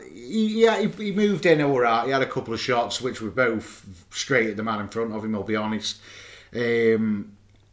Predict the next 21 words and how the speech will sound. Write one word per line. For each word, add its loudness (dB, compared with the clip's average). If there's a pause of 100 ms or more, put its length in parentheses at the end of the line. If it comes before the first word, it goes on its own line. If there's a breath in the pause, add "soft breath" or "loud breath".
(120)
I 4 (340)
think 0
the -6
quicker -2
we -2
can, -10
uh, -6
to -2
be 6
honest, 6
I'd 0
cut 0
his -6
loan -2
now 0
if -6
it -10
was -10
me. -6
Um, -4 (440 soft breath)
I, -8